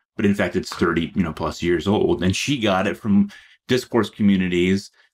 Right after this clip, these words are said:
that were largely black, that had an assumed sort of set of politics. And so one of the things that's weird about now compared to previous eras is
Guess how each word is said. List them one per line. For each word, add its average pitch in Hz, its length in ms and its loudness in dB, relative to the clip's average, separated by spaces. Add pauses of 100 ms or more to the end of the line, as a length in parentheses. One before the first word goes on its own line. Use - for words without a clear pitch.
that 92 360 -2
were 98 360 0 (340)
largely 92 440 0
black, 90 640 -2
that 92 140 -2
had 101 180 -4
an 98 120 4
assumed 104 420 0
sort 104 160 0
of 90 80 0
set 90 160 -2
of - 100 -6
politics. - 760 -4
And 113 280 2
so 139 80 -4
one 127 300 2
of 151 100 -2
the 135 100 0
things 120 380 0
that's 101 320 -2
weird 98 420 2
about 87 280 0
now 85 320 0
compared 85 320 -6
to 85 60 -2
previous 87 420 0
eras 104 340 0
is 82 240 -2